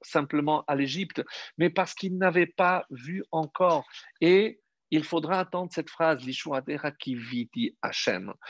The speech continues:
parce que là, il a compris qu'est-ce que c'était justement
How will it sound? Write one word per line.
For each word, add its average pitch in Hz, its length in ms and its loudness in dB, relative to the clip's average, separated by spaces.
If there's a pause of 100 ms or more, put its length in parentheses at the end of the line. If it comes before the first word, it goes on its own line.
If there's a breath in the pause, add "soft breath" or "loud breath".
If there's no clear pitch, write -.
(240 loud breath)
parce 160 320 2
que 151 140 2
là, 147 300 6
il 139 120 4
a 127 60 2
compris 147 480 -8
qu'est-ce - 180 -4
que 139 120 -6
c'était 123 420 -2 (300 loud breath)
justement 127 640 2